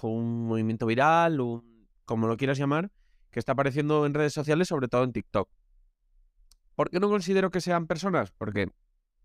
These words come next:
todavía no podemos decir que haya un grupo de personas a las que se denomine desinfluencers porque todo su contenido gira en torno a tal, sino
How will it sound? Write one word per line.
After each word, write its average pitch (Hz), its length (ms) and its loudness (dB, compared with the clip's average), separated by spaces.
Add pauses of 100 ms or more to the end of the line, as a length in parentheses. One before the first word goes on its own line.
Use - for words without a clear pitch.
(320)
todavía 123 360 4
no 135 120 2
podemos 139 300 0
decir 151 360 0
que 127 120 0
haya 117 220 2
un 123 160 0
grupo 131 360 0
de 120 100 0
personas 135 560 -4
a 117 80 -8
las 113 140 -2
que - 100 -8
se 110 120 -4
denomine 107 440 -2 (340)
desinfluencers 117 720 0
porque 98 260 -2
todo 101 200 0
su - 120 -8
contenido 113 420 0
gira 110 200 -2
en 104 80 0
torno 101 280 0
a 92 40 -4
tal, 110 240 2
sino 85 320 -4